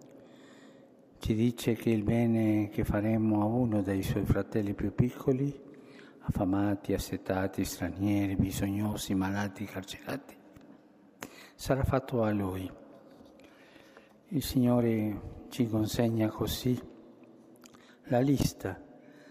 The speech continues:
dei doni che desidera per le nostre nozze eterne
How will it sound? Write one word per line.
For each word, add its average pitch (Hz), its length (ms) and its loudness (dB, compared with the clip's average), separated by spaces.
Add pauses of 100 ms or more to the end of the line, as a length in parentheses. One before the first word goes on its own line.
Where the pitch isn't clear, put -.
(140)
dei 113 300 0
doni 123 640 2
che - 200 -6
desidera 110 640 -2
per 101 200 0
le 104 100 -4
nostre 104 380 -4
nozze 104 460 -4
eterne 123 540 0